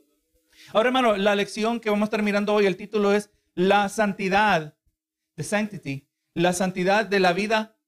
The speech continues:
humana. Vamos a ver que la vida es sagrada. Gloria a Dios. Y ahora en esta primera lección de esta unidad, nos recuerda el valor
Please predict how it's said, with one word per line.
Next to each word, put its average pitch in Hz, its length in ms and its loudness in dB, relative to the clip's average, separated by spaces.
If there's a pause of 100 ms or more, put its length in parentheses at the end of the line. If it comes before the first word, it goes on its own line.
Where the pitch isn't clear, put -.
(240)
humana. 170 520 -2
Vamos 160 200 -8
a 175 60 -4
ver 185 180 0
que 190 100 -2
la 170 120 2
vida 202 440 0 (120)
es 196 400 -2 (280)
sagrada. 156 680 0 (840)
Gloria 170 200 2
a 175 40 4
Dios. 165 340 0 (220)
Y 190 80 2
ahora 226 160 4
en 254 60 2
esta 254 140 -2
primera 254 300 2
lección 233 280 0
de 240 60 -2
esta 240 160 -2
unidad, 208 640 2 (520)
nos 202 160 2
recuerda 220 500 2
el 208 240 0
valor 214 720 2